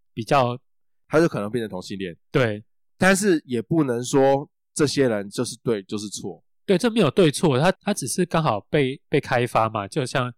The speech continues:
Speaker 1: 以前在我们班上啊，他是我们男生，他会互坐在对方的大腿上面，
Speaker 2: 嗯。
Speaker 1: 然后就是可能搂着对方，然后或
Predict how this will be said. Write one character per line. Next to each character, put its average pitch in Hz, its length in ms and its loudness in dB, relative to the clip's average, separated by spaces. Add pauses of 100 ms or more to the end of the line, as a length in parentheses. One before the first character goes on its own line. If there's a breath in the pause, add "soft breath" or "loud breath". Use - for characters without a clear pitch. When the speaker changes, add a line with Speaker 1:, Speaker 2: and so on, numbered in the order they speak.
(220)
Speaker 1:
以 131 140 -6
前 143 240 -4
在 170 120 2
我 131 60 0
们 104 160 -6
班 113 180 -2
上 113 280 -2
啊， 98 340 -8 (280)
他 147 140 -2
是 135 440 -6
我 131 80 -4
们 110 160 -6
男 117 140 -2
生， 139 300 -2 (120)
他 147 180 -8
会 156 140 -2
互 147 260 -2
坐 147 160 0
在 127 180 2 (140)
对 143 160 2
方 120 160 -2
的 107 80 -6
大 120 180 -2
腿 113 200 -8
上 98 260 -8
面， 101 180 -14
Speaker 2:
嗯。 104 220 -12 (380)
Speaker 1:
然 117 100 -6
后 135 180 -2
就 131 120 -8
是 127 280 -4 (200)
可 120 80 -6
能 107 180 -8
搂 113 160 -2
着 107 140 -6
对 120 240 0
方， 117 400 -4
然 104 100 -10
后 104 80 -8
或 120 240 -4